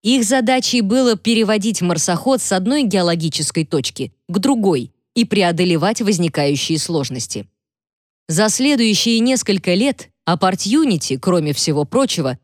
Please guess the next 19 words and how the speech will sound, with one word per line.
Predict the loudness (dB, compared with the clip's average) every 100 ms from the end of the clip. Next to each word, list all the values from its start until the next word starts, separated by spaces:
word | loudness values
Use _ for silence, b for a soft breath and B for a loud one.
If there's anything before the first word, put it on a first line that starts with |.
| _
чуть | -4 -2 2
не | 2
обесточился | 2 0 0 0 2 0 0 0
из-за | 0 0 2 0
заевшего | 2 2 2 0 0 -2 0
теплового | -2 0 2 2 0
блока, | 0 2 0 -4 -10 -12 -4
выдержал | 0 2 2 2 0
двухмесячную | 0 0 2 2 0 0 0 2
пыльную | 2 2 4 2
бурю | 2 2 2 0 -4 _
и | 0
потерял | 0 2 2 2
флеш-память | 0 0 0 -2 -2 0 2 0 0
на | 0
двести | 2 -2 -2
пятьдесят | -4 -2 -2 0 -2
шесть | 0 -2 -2 0
мегабайт. | 0 0 0 -2 -4